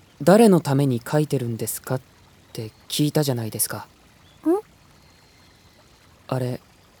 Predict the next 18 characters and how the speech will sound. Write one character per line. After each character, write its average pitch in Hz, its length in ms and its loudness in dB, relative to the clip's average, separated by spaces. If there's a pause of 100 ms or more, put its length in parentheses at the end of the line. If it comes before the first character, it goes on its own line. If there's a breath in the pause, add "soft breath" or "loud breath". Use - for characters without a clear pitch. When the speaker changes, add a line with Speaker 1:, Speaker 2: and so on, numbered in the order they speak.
(840)
Speaker 1:
も 180 180 8
っ - 20 -10
か - 280 6
い 214 80 6
聞 214 200 2
い 202 60 -2
て 214 100 4
も 139 180 6
い 143 140 2
い - 20 -2
で 120 100 0
す - 100 -2
か？ - 200 -14 (2750)
ト 151 120 -2
ウ 139 60 0
カ 117 100 -8
さ 113 140 -12
ん、 104 60 -18